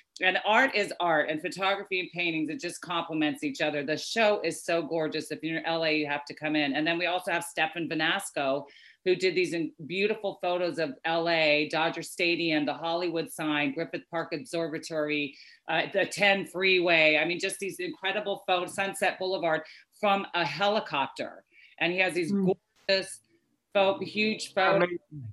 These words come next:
Speaker 1: over forty by sixty photos. That, uh, so I just thought, okay, these are all really L-, Los Angeles feeling. So I thought City of An-, and then Brian had the Angels, and we originally wanted to show the drive-by show, but it, it's,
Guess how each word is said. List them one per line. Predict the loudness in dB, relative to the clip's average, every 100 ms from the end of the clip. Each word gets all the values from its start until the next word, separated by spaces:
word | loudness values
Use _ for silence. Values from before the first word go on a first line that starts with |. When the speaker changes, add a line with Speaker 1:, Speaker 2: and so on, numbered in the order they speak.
| -8 -4
Speaker 1:
over | -4 -2
forty | -2 2
by | 2
sixty | 0 -6 -4 -2
photos. | 0 0 0
That, | 0 0 0
uh, | -4 -4
so | -4 0
I | 0
just | -2 -2
thought, | -2 -2
okay, | -2 -2
these | 0 0
are | 0
all | 0 0
really | 0 0 0
L-, | 0 -2
Los | 0 0 0 0
Angeles | 0 0 -2 0 0 -2 -16 _ -20 _ _
feeling. | 2 2 0
So | -2 0
I | 2
thought | 2 0
City | -2 0 0
of | 2
An-, | 0 0
and | 2
then | 0 2
Brian | 2 4 2 2
had | 2
the | 2 2
Angels, | 2 0 0 -2 -2
and |
we | -2 0
originally | 0 0 -2 -2
wanted | -2 -2 -4
to |
show | -4 -2 0
the | 0
drive-by | -2 0 2 0 0 0 0
show, | 0 0 0 2
but | -2
it, | -2 -2
it's, | -4 -4